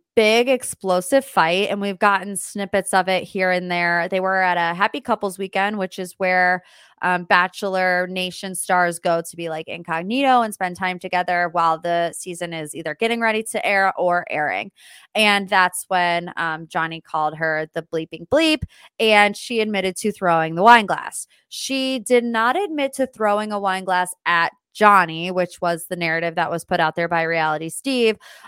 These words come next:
Um, but she did say she opened the door, Johnny was outside, and she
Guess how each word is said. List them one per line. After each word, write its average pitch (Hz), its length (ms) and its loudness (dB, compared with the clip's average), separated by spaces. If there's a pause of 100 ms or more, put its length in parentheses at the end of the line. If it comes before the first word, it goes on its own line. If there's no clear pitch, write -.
Um, 196 240 2
but 208 160 2
she 233 200 -4
did 220 540 4
say 208 200 -4
she 202 240 -6
opened 185 320 -6
the 185 40 -8
door, 285 420 6
Johnny 202 260 -2
was 180 180 -2
outside, 220 420 2
and 196 140 -6
she 202 140 -8